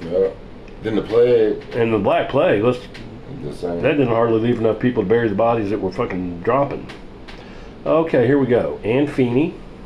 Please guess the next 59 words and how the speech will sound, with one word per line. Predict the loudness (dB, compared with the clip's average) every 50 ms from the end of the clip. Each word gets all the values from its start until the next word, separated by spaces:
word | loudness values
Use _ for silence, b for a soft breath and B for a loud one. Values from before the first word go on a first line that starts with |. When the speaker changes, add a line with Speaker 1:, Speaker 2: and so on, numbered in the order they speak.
| -12
Speaker 2:
whoever | -10 -10 -8 -8 -8
the | -10 -8
hell | -6 -6 -6 -4
that | -4 -4 -6 -6
is. | -8 -8 -10 -12 -12 -14 -16 -14 -8
Speaker 1:
I | -6 -4 -2 -2
have | -2 -4 -4
no | -4 -2
idea | 0 0 0
what | 0 0
Ann | -2 -6 -8 -8 -8
Feeney | -10 -10 -8 -10 -10
is. | -12 -14 -18 -18 -18 -16 -10 -2
Rest | 0 2 2 4
in | 4 4
Speaker 2:
Uh, | 4 2 2
Speaker 1:
peace, | 2 2
though. | 2 2 2 0 -4 -8 -8
Rest | -4 -2
in | 0 2
Speaker 2:
Armando | 2 2 4 4 4 4 4 4 4 4 4
Manzanero. | 4 4 4 4 4 4 4 4 4 4 4 4 4 4 2 0 -2 -6 -10 -14 -18 -20 -20 -6 -2
I | 2 2 2 4
didn't | 4 4 4 6 6 6
know | 6 6 6
he | 4 4 2
died. | 2 2 2 2 4 2 2 2 0 -6 -10 -14 -16 -8 -2
Speaker 1:
Uh, | 2 4 4 6 6 4 2 2 0 -4 -12 -16 -14 -4 -2
what, | 0 0 2
what, | 2 2 2 2 2
what | 0 2
I, | 2 2 0 -2 -6 -6
what | -2 0 0 2
would | 2 2
I | 2 2 2
know | 2 2 2
him | 0 -2 -4 -6
from? | -10 -14 -14 -14 -16 -18 -18 -18 -18 -18 -18 -18 -12 -6
Speaker 2:
You | -2 0 2
wouldn't | 4 4 4 4 4
know | 4 4 4 4
him | 2 0 0
from | -2 -4 -8 -8 -4 -2
Dick. | 0 2 2 2 0 -4 -8 -8 -4
I | -2 0 2 2
have | 2 2 4 4
no | 4 4 4
idea | 4 4 4 4 4
who | 2 2 0 -2
the | -4
fuck | -4 -4 -4 -2
this | 0 0 0 0 2
guy | 2 2 2
Speaker 1:
<laughs> | 2
Speaker 2:
is. | 2 2 2 2
Speaker 1:
Armando | 2 2 2 2 2 4 4 4 4 4 4
Speaker 2:
He's | 4 4 4 4
got | 4 4 4
a | 2